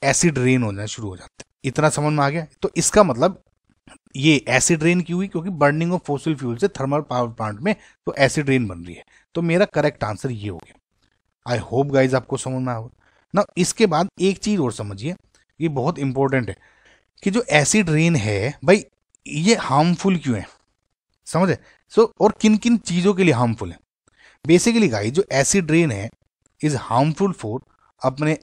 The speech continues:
एग्रीकल्चर। ये मैं इसलिए बोल रहा हूँ क्योंकि सीधे सीधे आंसर आएंगे, ये एनसीईआरटी से डायरेक्ट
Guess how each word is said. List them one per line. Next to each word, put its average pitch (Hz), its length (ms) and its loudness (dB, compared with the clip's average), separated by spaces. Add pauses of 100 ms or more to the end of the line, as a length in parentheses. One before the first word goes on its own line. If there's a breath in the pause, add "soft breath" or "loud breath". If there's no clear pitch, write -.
एग्रीकल्चर। 143 800 0 (680)
ये 196 300 6
मैं 135 180 -2
इसलिए 170 360 4
बोल 139 180 2
रहा 139 100 0
हूँ 180 80 -4
क्योंकि 214 180 -6
सीधे 180 300 4
सीधे 175 240 2
आंसर 135 360 2
आएंगे, 101 240 -6
ये 190 120 -4
एनसीईआरटी 175 640 2
से 185 120 0
डायरेक्ट 156 320 2